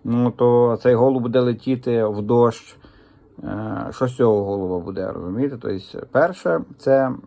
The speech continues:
значить, захисна, да? Захисна функція пера від дощу, від снігу, від вітру. А ще давайте роз-, розглянемо таку,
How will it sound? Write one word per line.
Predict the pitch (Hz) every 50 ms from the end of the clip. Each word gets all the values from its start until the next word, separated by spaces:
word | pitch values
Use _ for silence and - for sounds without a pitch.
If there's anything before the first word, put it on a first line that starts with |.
| _ _ _ _ _ _ _ - _ _ - - 170
значить, | 127 120 117 107 - 113 101 - - _ _ _ _ - _ _ _ _ _ _ _ _ _ _ _ _ _ _ _ _ _ _ - - - -
захисна, | 87 87 95 107 101 - 156 139 - - 143 127 113 90 78
да? | - 110 139 156 147
Захисна | 101 101 98 - 110 95 - 127 127
функція | 117 123 - 135 160 156 - - 127 127 123
пера | 123 127 120 117 120 123 127 123 - _ _ - - - - - - - _ _ _ -
від | 87 95 117 131 131 113 104
дощу, | 110 120 117 110 - - - - - 120 127 135 143 143 139 139 135 135 131 127 - _ - - - _ _ _ _ -
від | 101 113 135 127 127
снігу, | - - - - 113 110 113 120 131 135 135 135 135 131 131 123 117 131 135 131 131 127 120 -
від | - 113 123 135 123 117
вітру. | 110 107 120 127 127 127 131 123 127 - 120 120
А | 117 120 117 113
ще | - 127 120
давайте | 120 120 120 120 113 - 120
роз-, | 113 110 - -
розглянемо | 117 117 110 113 104 120 123 120 117 113 110 107 104
таку, | - 107 104 117 117 113 104